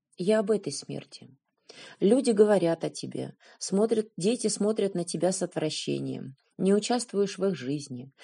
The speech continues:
не появляешься у них на праздниках. Долгая, уродливая смерть. Мы видели такую, мы ее знаем. Вызывающая жалость и непостижимую деморализацию смерть. Не просто лег и умер.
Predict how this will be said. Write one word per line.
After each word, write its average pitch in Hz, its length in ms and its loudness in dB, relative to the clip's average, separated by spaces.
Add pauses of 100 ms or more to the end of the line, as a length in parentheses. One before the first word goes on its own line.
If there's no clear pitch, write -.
(160)
не 190 140 2
появляешься 226 640 4
у - 20 0
них 220 220 0
на 190 100 0
праздниках. 139 800 -6 (380)
Долгая, 160 720 0
уродливая 156 580 -2
смерть. - 540 -12 (380)
Мы 202 180 2
видели 185 340 2
такую, 135 520 -6 (140)
мы 202 220 -2
ее 202 180 0
знаем. 180 560 -4 (720)
Вызывающая 214 680 4
жалость 185 500 0
и - 80 0
непостижимую 190 840 2
деморализацию 185 920 0
смерть. - 540 -12 (320)
Не 208 160 2
просто 254 400 0
лег 202 320 0
и - 20 -4
умер. 151 460 -2